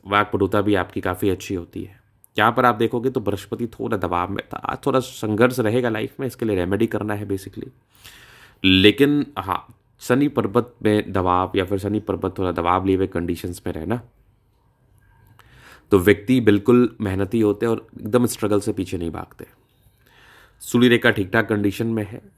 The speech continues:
व्यक्तिगत तौर पे आपके लाइफ में ये ग्रोथ को बता रहा है, व्यक्तिगत तौर पे आपके जीवन में ये प्रगति को बता रहा है।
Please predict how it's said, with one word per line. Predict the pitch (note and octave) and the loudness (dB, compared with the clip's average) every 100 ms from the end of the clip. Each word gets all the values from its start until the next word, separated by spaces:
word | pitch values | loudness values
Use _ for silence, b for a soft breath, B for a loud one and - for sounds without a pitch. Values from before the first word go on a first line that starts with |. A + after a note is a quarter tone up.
| G2 | -2
व्यक्तिगत | F2+ G#2 G2+ G2+ | -2 0 0 0
तौर | G#2 G2 | 0 0
पे | G2+ | 0
आपके | F#2 - | -2 0
लाइफ | F#2+ F#2 F#2 | 0 0 -2
में | G2+ | -4
ये | F#2 F2+ - - | 0 0 -2 -4
ग्रोथ | F#2+ F#2 | 0 0
को | - F#2+ | 0 -2
बता | F2+ F#2 | 0 -2
रहा | F#2+ | -2
है, | F#2 | -2
व्यक्तिगत | F2+ - G2 G2 | -4 -4 -2 -2
तौर | F#2+ F#2+ | 0 -2
पे | - | 0
आपके | F#2 - F#2 | -2 0 -2
जीवन | F2+ F#2 | 0 -2
में | F2+ F2 | -2 -2
ये | F2+ | -2
प्रगति | - F2+ F2+ - | -2 -2 -2 -4
को | F#2+ | -4
बता | F2+ - F2+ | -2 -4 -6
रहा | |
है। | - | -8